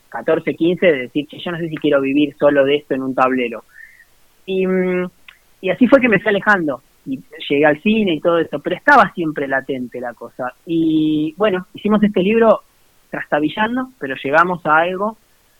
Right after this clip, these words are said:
cambiamos dos veces de editora en el medio, dimos mil vueltas hasta dar con un colorista que estaba con, con ganas de meterse, que era un artista excelente, muy jovencito en ese momento, se llamaba Santiago, se llama Santiago Villa, y que participó en este proyecto también,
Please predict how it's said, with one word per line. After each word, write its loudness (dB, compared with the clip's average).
cambiamos -2
dos 0
veces -6
de -6
editora 0
en -8
el -8
medio, -4
dimos -6
mil -2
vueltas 0
hasta -4
dar 0
con -12
un -6
colorista -2
que -12
estaba 6
con, -4
con -4
ganas 4
de -4
meterse, -2
que -12
era -10
un -12
artista -4
excelente, -4
muy -2
jovencito -2
en -4
ese -6
momento, -2
se -8
llamaba -6
Santiago, -6
se -10
llama -4
Santiago 0
Villa, 0
y -6
que 2
participó 2
en 4
este -14
proyecto -2
también, 0